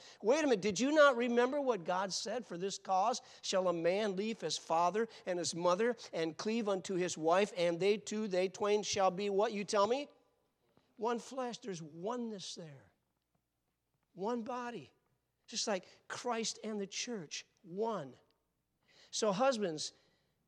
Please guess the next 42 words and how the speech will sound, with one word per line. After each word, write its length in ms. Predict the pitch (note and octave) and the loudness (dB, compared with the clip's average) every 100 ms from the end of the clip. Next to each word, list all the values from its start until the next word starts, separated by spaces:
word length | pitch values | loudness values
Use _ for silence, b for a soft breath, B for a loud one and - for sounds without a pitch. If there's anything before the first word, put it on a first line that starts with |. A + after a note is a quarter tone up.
| _ - | _ -2
when 220 | G3+ A3+ | 4 4
you 160 | A#3+ C4 | 4 4
love 380 | A#3+ C4+ C#4+ A3+ | 6 6 6 4
your 160 | A3 | 0
wife 440 | G3+ G3+ B3+ B3+ - | 2 2 2 0 -4
as 280 | A3 A3 - | -2 -2 -2
you 100 | A#3 | -4
should, 560 | - - C#4 F3+ C3 - _ _ _ _ _ _ _ - | -4 -4 -6 -10 -12 -20 _ _ _ _ _ _ _ -2
with 180 | G3+ E3 | -2 4
her 200 | B3 B3 | 4 4
being 320 | G#3+ A3+ A3+ | 2 0 2
a 80 | F#3+ | -2
part 360 | F#3 B3 B3 A#3+ | 0 2 2 2
of 260 | G3+ E3+ - _ | -2 -2 -10 _
the 120 | F#3+ | -8
body, 480 | F3 A#3+ A3 A#3 A3 | -4 -4 -2 0 -2
your 260 | F3+ G#3 A3+ | -2 0 2
body, 340 | G3+ A#3+ A#3 | 2 2 0
you're 220 | F#3 F#3+ | 0 0
one. 360 | F3 F#3+ B3 G3+ B B | 2 4 4 4 B B
When 180 | - F#3+ | -2 0
you, 220 | A3 C4+ B - | 2 0 B 0
when 180 | G#3 | 2
you 120 | B3 C#4+ | 4 4
love 340 | B3 C#4 A3+ | 8 8 6
your 160 | A#3+ A3+ | 2 4
wife 320 | A#3 C4 C4 | 6 6 4
as 240 | A#3+ B3+ G3+ | 2 2 2
you 140 | A#3+ | 0
should, 360 | - D4 C#4+ F#3+ B - | 0 4 2 2 B -2
in 160 | C#4 B3 | 4 4
fact, 400 | - D4 B3 E3 | 2 0 0 2
basically 480 | A#3 C4+ - G#3 G3 | 2 2 0 -2 -2
what 180 | F3+ D#3+ | -2 0
God 280 | F#3 A#3+ | 0 0
says 280 | - F#3 D#3 | -2 -6 -6
is, 220 | F3 E3+ | -8 -8
you 80 | F3+ | -8
know, 80 | G3+ | -10
you're 180 | F#3 E3 | -8 -8
loving 320 | F#3 F#3 F#3 | -6 -6 -10
yourself. 400 | F3+ D#3+ A#3 | -12 -16 -20